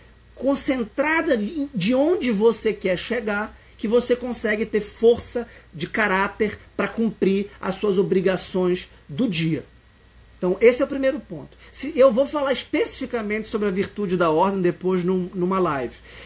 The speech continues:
Quem quiser já saber disso, acesse o meu site, tem um artigo chamado Virtude da Ordem,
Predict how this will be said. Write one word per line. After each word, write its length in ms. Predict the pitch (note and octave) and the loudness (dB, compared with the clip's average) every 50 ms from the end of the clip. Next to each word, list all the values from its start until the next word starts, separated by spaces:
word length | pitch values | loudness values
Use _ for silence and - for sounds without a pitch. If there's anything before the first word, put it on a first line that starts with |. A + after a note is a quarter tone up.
| - - - | -20 -20 -4
Quem 280 | - C4 D4+ G#4+ G4 - | -2 0 2 2 2 0
quiser 480 | - C#4 C4 G#3+ F3 F3+ F#3 E3+ E3 D3+ | 0 -2 -2 0 2 2 2 2 2 2
já 120 | - F3+ | 0 0
saber 340 | E3+ - F3 D#3+ D#3 E3+ D#3 | 0 0 -2 0 0 0 -2
disso, 440 | C3 C#3+ F#3+ A#3+ A3+ - - C4 - - - - | 0 -2 -2 -2 -4 -6 -8 -10 -10 -12 -12 -8
acesse 480 | - F3+ F3 - - G#3 G#3+ G#3 - | -4 -4 -2 0 2 2 2 2 0
o 40 | G#3 | 0
meu 160 | G3 F#3+ F3+ | 2 2 2
site, 500 | - - - F#3+ F3+ G3 A#3 A3+ - - | 0 0 0 0 2 2 2 0 -2 -2
tem 100 | - G3 | 0 0
um 100 | F#3+ F#3 | 2 2
artigo 520 | F#3 E3 - - - - - B3 C4 A#3+ A3+ | 0 -2 -4 -8 -10 -4 -4 -2 -2 -2 -4
chamado 480 | - - G3+ F#3 F3+ F3+ F3+ E3+ D#3+ | -4 -2 -2 -2 0 0 -2 -2 -2
Virtude 440 | D3+ D3+ D3+ - - G3+ G#3 F3+ F3 | -2 -4 -4 -4 -4 -4 -2 -2 0
da 140 | D#3 D#3+ C#3+ | -2 0 0
Ordem, 440 | C#3+ D3 F3 G#3 A3 G3+ A#3 B3+ | 0 2 2 2 0 0 -2 -6